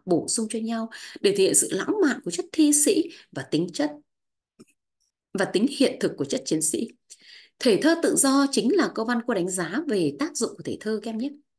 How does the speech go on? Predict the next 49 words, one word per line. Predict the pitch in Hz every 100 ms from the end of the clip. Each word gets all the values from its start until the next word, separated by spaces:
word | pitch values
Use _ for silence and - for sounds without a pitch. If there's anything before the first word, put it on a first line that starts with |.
| - - - - -
Thể | 233 185
thơ | 311
tự | 302 -
do | 294 302 294
cùng | 233 160
với | 165
những | 254
hình | 294 214
ảnh | 165 104
chân | - 311 294
thực | 262 - - _ - -
mà | 175
giàu | 170 190 156
tính | 147 202
biểu | 294 208 -
tượng, | 165 147 - _ _ _ -
ngôn | 233 277 277
ngữ, | 262 - 403 - _ _ _ _ _ _ _ -
ngôn | 269 302
ngữ | 277 403 208
bình | 196 160
dị, | 147 175 - -
tự | - 190 -
nhiên, | 233 262 247 -
ngất | 196 262 -
nhịp | 233 -
linh | 240 302 269
hoạt | 220 151 -
đã | 220
làm | 254 165
cho | 143 240
lời | 196 127
thơ | 220 233
trở | 226
nên | 143 208
thi | - 302 294
vị | 269 139
và | 143 -
tự | 170 -
nhiên | 233 247
như |
lời | 247 160 -
kể | 190 135 - -
của | 139
người | 127
lính | 135 135 175 - - _
về | 147 180 151 -
quê | 226
hương | 226 247 240